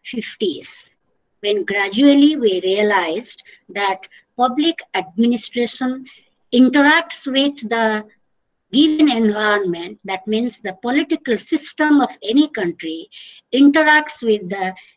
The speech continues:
given environment, and, uh, it cannot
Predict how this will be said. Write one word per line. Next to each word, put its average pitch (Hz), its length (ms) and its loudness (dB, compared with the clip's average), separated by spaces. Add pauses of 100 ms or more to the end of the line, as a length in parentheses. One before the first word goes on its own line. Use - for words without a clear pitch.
(140)
given 311 360 4 (100)
environment, 220 920 0 (320)
and, 247 340 -2 (720)
uh, 185 540 0 (520)
it - 180 -8 (120)
cannot 349 720 6